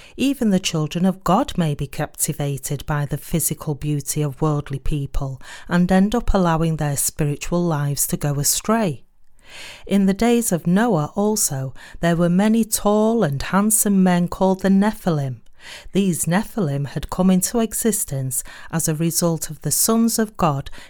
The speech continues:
taking the women of the world as their wives and departing from God the Father. Because we are also human, we are also attracted by the beautiful and handsome people of this world. Spiritually speaking,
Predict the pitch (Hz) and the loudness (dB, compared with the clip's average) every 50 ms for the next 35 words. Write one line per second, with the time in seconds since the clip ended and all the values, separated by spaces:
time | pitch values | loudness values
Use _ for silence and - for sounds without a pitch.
0 | - - - 185 180 196 208 196 - 240 240 226 - 160 151 147 185 202 214 226 | -8 -2 2 4 4 4 2 0 -2 0 0 0 0 0 -2 0 2 2 4 4
1 | 233 202 175 147 - - - 139 131 143 143 143 139 139 - 143 139 - - 143 | 4 4 2 2 -2 -4 -6 -4 -2 -2 -2 -2 -2 -4 -4 -4 -6 -4 -2 -2
2 | 147 143 143 143 185 208 214 196 147 131 131 131 127 - - - - - - - | -2 -2 0 0 2 2 2 2 0 0 -2 -4 -6 -6 -8 -10 -14 -16 -8 -2
3 | 165 165 156 - 170 160 - - - 196 208 214 220 214 - - 165 147 139 - | -2 -2 0 0 -2 0 2 2 4 6 4 4 4 2 0 -2 -2 -2 -4 -4
4 | - 147 147 139 - - 147 143 131 - - 156 - - - 147 143 135 135 - | -4 -4 -4 -2 -2 -2 -2 -2 -4 -6 -8 -8 -6 -4 -4 -4 -2 -4 -6 -6
5 | 143 131 131 120 - - - - - - - - - - - - - - - - | -6 -6 -6 -8 -12 -18 -20 -20 -20 -20 -20 -20 -20 -20 -20 -20 -20 -18 -18 -18
6 | - - - - 185 185 - - 247 247 233 - - 208 202 202 190 185 185 185 | -16 -16 -4 -2 -2 -2 0 0 0 2 2 2 2 4 4 6 6 4 4 2
7 | - - 185 180 180 175 - - 165 160 151 139 - - 147 147 139 139 143 139 | 0 2 2 2 2 2 2 0 0 0 0 -4 -4 -4 -4 -2 -2 -2 -2 -4
8 | 139 131 - - - - - - 185 190 190 185 185 180 190 - - 220 220 220 | -4 -6 -8 -14 -18 -18 -4 2 4 6 6 8 6 6 4 2 2 2 2 4
9 | 214 - - 151 147 139 139 - - - 156 - - - - 151 143 - - 143 | 2 0 0 0 -2 -2 -4 -4 -2 -2 -4 -4 -4 -6 -6 -6 -6 -4 -4 -4
10 | 143 143 - - 143 - - 151 165 170 180 - - - 214 202 - 220 226 233 | -4 -2 -4 -4 -6 -4 -2 0 0 0 0 0 -2 -2 -2 -2 0 0 0 0
11 | 233 220 - 156 147 143 - - 175 185 190 190 - - 196 202 190 196 - 175 | 0 -2 -2 -4 -4 -4 -2 0 2 2 2 2 2 2 2 0 2 2 2 0
12 | 170 160 - - 165 156 - - - 151 - - - - 151 147 139 135 135 131 | 0 0 0 0 0 0 -2 -2 -4 -2 0 -2 -2 -2 -2 -2 -2 -4 -6 -8
13 | 131 - - - - _ _ _ - - - - - - - - - 240 240 226 | -10 -12 -18 -20 -20 _ _ _ -20 -20 -20 -14 -6 -6 -2 2 4 4 4 4
14 | 214 - - - 165 160 160 - - - - 160 160 160 - - - 160 151 151 | 2 -2 -4 -4 -2 -2 -2 -2 -2 -2 -2 -2 -2 -2 -4 -4 -4 -2 -2 -2
15 | 156 | -4